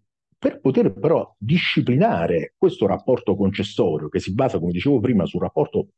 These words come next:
tipicamente di diritto amministrativo, c'è bisogno di un istituto del diritto civile, che è un negozio, cioè un contratto. Ecco che vengono fuori le cosiddette concessioni contratto, che sono un misto di provvedimento amministrativo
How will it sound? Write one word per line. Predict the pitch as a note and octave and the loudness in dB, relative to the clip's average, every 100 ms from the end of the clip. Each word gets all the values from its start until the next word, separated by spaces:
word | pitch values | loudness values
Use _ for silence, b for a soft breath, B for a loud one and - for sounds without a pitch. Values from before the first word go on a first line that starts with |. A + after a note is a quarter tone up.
| _ | _
tipicamente | - G#2+ G2+ A2 G3+ A2 | -6 -4 0 0 2 0
di | F2+ E2 | -2 -2
diritto | E2+ E2 - | -4 -4 -4
amministrativo, | F2+ F2 E2+ - F2+ - D2 F#2 - | -4 -2 -4 -4 -6 -6 -8 -6 -4
c'è | - A#3 | -2 0
bisogno | C#4 F#3+ - - G#3 | 2 2 0 -2 0
di | G#3+ | 2
un | A#2+ G2 - - _ _ - | 2 2 0 -6 _ _ -2
istituto | D#3 A#3 G2+ C#3+ | 0 2 0 2
del | D3 F#2+ | 2 2
diritto | F2+ - A2 | 0 -2 0
civile, | F3+ A#2 D#2 D3 | 2 2 0 -2
che | - | -2
è | E2+ | -2
un | B2+ D#3 | 0 0
negozio, | F#2 B2 B2 - F2 | 0 0 -2 -4 -6
cioè | B2 | -4
un | D#2+ | -4
contratto. | E2+ A2 G#2+ - - - - _ _ _ | -2 0 0 -2 -6 -16 -20 _ _ _
Ecco | E3+ - | -4 0
che | B3 | 0
vengono | B2+ F#2 F3+ | 2 2 0
fuori | D#3 G#2+ C3+ | 2 2 2
le | |
cosiddette | G#2+ G#2 A2+ G2+ G2+ _ G2 | 2 -2 -2 -4 -6 _ -6
concessioni | - F2+ F#2 - - F2+ | -6 -8 -8 -6 -2 -2
contratto, | E2 F2 D#2 F2 D#2 _ - D#3+ b b b _ | -2 -2 -2 -4 -6 _ -2 -2 b b b _
che | - | -2
sono | G#3 A#2 D#3 F2 - | 0 0 0 -4 2
un | E3+ | 4
misto | F#3+ G3 - - G2+ | 6 6 2 -2 0
di | C#3 G#2 - _ | 2 0 -2 _
provvedimento | - G2+ F#2+ G#2 G2 A2 F2+ G2 | -2 0 2 0 2 2 0 0
amministrativo | F2 F#2 G2+ G2+ A3+ A#3 - - F#3 C4 | -2 2 0 0 0 0 -2 -12 -12 -12